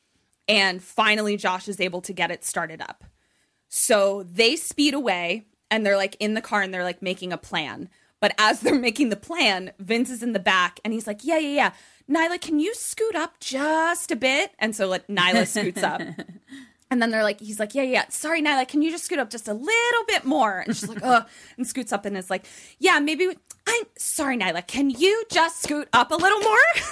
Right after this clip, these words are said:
Speaker 1: <laughs> And it's like, he's like, "Thank you." So Vince,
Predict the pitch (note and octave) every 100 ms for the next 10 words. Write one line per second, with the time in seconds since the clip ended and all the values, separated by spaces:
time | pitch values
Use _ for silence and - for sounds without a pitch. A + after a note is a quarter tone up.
0 | - - - D5+ - - D#4+ G4 - -
1 | C4 - - - - D4+ D4 C#4 - D4
2 | - G3 - - _ _ - - _ _
3 | _ _ - _ _ _ - - C#4 A#3+
4 | A3+ G#3+ G3+ - _ _ _ _ _ _
5 | _ _ _ _ _ _ _ _ _ _
6 | _ _ _ _ _ _ _ _ _ G3+
7 | G3 C4+ D4 D#4 - - -